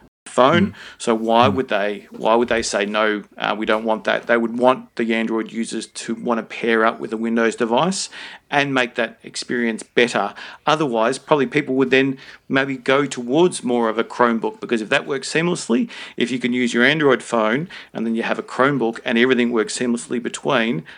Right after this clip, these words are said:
Speaker 1: maybe that's an attractive option rather than a Windows ten P C.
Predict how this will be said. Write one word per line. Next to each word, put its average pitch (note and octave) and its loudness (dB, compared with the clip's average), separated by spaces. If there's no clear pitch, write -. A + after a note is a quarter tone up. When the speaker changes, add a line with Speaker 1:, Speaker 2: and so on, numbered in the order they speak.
Speaker 1:
maybe B2 2
that's A#2 0
an A2+ -4
attractive G#2 -4
option A2 -8
rather A2 4
than G2+ -6
a G2 -2
Windows G2+ -4
ten G2 -6
P F#2+ -10
C. - -8